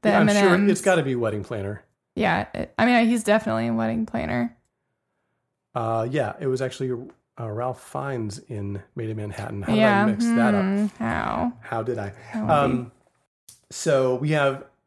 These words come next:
Speaker 2: McConaughey, uh, and he is an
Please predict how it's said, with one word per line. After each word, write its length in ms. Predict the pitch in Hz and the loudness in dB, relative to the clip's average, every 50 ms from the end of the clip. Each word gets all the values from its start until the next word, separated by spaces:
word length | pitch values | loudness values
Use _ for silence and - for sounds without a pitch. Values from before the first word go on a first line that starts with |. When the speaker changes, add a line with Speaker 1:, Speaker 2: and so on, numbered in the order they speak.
| _ _ _ _ _ _ _ - | _ _ _ _ _ _ _ -8
Speaker 2:
McConaughey, 720 | 147 139 151 156 151 151 151 139 143 139 139 139 135 135 - - _ _ _ _ _ _ _ - | -8 -4 0 0 0 0 0 -2 -2 0 0 -2 -2 -6 -8 -20 _ _ _ _ _ _ _ -6
uh, 380 | 131 123 117 113 110 113 - - - _ _ _ _ _ _ _ _ _ | -4 -2 0 0 -2 -4 -4 -8 -14 _ _ _ _ _ _ _ _ _
and 260 | - 131 123 117 117 110 | -6 -4 -4 -4 -6 -6
he 300 | - - 139 127 127 131 | -8 -8 -8 -6 -6 -6
is 420 | - 139 123 117 113 113 113 113 - _ - | -6 -4 -4 -4 -4 -4 -6 -8 -12 _ -8
an 520 | 120 113 110 107 104 104 104 110 - - | -4 -4 -2 -2 -2 -4 -4 -6 -8 -10